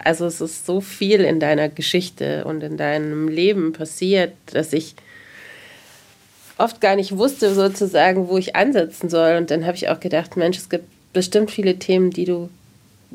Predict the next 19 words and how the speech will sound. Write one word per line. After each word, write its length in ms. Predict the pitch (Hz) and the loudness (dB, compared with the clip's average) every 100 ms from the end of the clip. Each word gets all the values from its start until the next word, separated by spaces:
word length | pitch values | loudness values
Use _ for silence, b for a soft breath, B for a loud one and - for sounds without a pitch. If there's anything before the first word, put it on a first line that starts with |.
| - - | -18 0
auch 200 | 160 - | 2 2
vielleicht 300 | 180 165 - | -2 -2 2
gar 120 | 156 | 2
nicht 140 | 160 | 2
erzählen 480 | 147 156 160 156 160 | 0 0 2 2 2
willst 360 | 170 214 233 147 | 4 4 2 0
oder 180 | 147 147 | 0 0
kannst. 600 | - 175 233 226 - - | 2 2 2 -2 -8 -6
Also 200 | 165 165 | -4 0
da 160 | 160 | 2
wäre 180 | 151 180 | 4 2
es 100 | 185 | 0
mir 300 | 170 160 - | -4 -4 -6
total 340 | - 180 160 165 | -12 -4 -2 -2
wichtig, 340 | 185 - - | -4 -6 -6
dass 200 | 165 160 | -6 -6
du 80 | 160 | -4
sagst, 320 | 156 156 - | -6 -6 -4
nee, 340 | 165 165 180 | 0 2 0